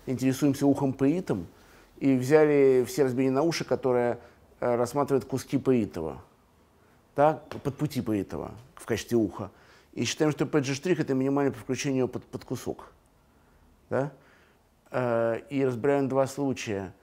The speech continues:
Да, мы, значит, э, при-, мы хотим доказать, что все внутренние вершины P G штрих имеют степень два вообще в графе G. Вот не так нарисовано на картинке, а в графе G. Мы предполагаем, что это не так, тогда у нас есть вот такое ребро, оно точно уходит вне, потому что в G G штрих — это точно степень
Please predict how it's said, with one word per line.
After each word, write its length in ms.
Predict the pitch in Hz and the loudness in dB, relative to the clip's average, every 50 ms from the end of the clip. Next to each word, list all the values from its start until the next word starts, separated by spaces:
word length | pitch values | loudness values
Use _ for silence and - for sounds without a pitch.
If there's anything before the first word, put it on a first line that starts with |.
| _ _ _ _ _ | _ _ _ _ _
Да, 380 | - 113 131 123 113 107 104 104 | -6 0 2 2 4 2 2 0
мы, 340 | 101 113 127 127 127 123 123 120 | -2 -2 -2 0 2 2 0 0
значит, 280 | 120 120 - 123 123 - | -4 -6 -8 -8 -8 -6
э, 340 | - 123 120 120 117 117 113 117 | -4 -4 -2 -2 -2 -2 -4 -6
при-, 180 | - 123 123 123 | -6 -8 -6 -6
мы 160 | 117 123 117 | -6 -6 -6
хотим 220 | 117 113 135 123 | -6 -6 -6 -4
доказать, 380 | 120 123 123 123 120 135 127 127 | -4 -4 -6 -4 -4 -4 -4 -4
что 640 | - - - - - 123 120 117 117 113 107 104 - - _ _ | -6 -8 -8 -8 -4 -2 -2 0 0 -2 -2 -4 -8 -16 _ _
все 180 | - - 135 | -8 -4 -4
внутренние 340 | 123 123 120 110 120 123 123 | -2 -2 -4 -4 -4 -4 -4
вершины 220 | 117 107 - 127 110 | -4 -4 -4 -6 -4
P 120 | 95 123 | -4 -4
G 100 | 101 107 | -6 -6
штрих 240 | 104 - 131 127 - | -8 -10 -10 -8 -6
имеют 160 | 127 120 113 | -6 -6 -6
степень 240 | - - 117 120 113 | -6 -6 -6 -4 -2
два 140 | 113 127 123 | 0 0 0
вообще 260 | 120 113 - - 120 | 0 -2 -4 -6 -6
в 60 | 101 | -6
графе 280 | - 95 85 - - 95 | -6 -8 -8 -8 -10 -10
G. 220 | 80 78 65 - - _ _ _ _ _ _ _ - | -10 -10 -12 -14 -18 _ _ _ _ _ _ _ -12
Вот 120 | 113 101 87 | -10 -8 -4
не 100 | 117 139 | -2 -2
так 100 | 165 160 | 0 0
нарисовано 420 | 160 143 131 - 131 117 110 107 | -2 -4 -4 -2 -2 -2 -2 -4
на 60 | 107 | -4
картинке, 540 | 110 117 104 - - 101 92 82 - 67 - | -6 -6 -6 -6 -6 -8 -8 -8 -12 -16 -16
а 100 | - 85 | -14 -12
в 40 | 92 | -8
графе 260 | - 113 110 110 117 | -6 -6 -6 -6 -6
G. 220 | 104 87 82 65 - - _ - - - - - _ - | -8 -8 -10 -12 -14 -18 _ -20 -20 -20 -20 -16 _ -2
Мы 100 | 135 131 | 0 2
предполагаем, 480 | 135 139 117 139 139 139 143 143 139 | 2 2 4 2 4 4 4 4 2
что 120 | 135 - 139 | 2 -2 -4
это 100 | - 139 | -2 -2
не 100 | 143 139 | -2 0
так, 240 | 143 180 180 180 | 2 2 2 2
тогда 260 | - - 110 120 123 123 | 0 -4 -4 -2 0 0
у 60 | 127 | 0
нас 160 | 127 123 - | 0 -2 -4
есть 140 | 131 110 123 | -4 -4 -6
вот 100 | 123 - | -6 -6
такое 380 | - 117 - 135 131 123 117 - | -8 -4 -2 0 0 0 0 -2
ребро, 400 | 127 120 123 120 131 131 123 123 | -2 -2 2 4 4 4 6 4
оно 140 | 123 120 - | 2 -2 -2
точно 260 | 131 120 - - 131 | -4 -4 -2 -4 -4
уходит 280 | 120 - 131 123 - | 0 2 0 0 0
вне, 200 | 113 147 165 190 | 0 -2 -2 -2
потому 300 | 175 - 98 110 113 113 | -2 -4 -6 -8 -8 -10
что 160 | 101 - - 117 | -8 -8 -8 -8
в 80 | 110 | -6
G 120 | 110 120 117 | -6 -6 -4
G 160 | 104 117 113 | -4 -6 -6
штрих — 400 | 104 - - 123 117 - - - _ _ - _ _ _ _ | -6 -8 -8 -8 -8 -8 -10 -14 _ _ -20 _ _ _ _
это 180 | - 123 110 117 | -10 -8 -8 -6
точно 300 | - 120 107 - 92 90 | -4 -6 -6 -6 -8 -12
степень 360 | - - 95 - 92 80 | -10 -12 -12 -12 -12 -14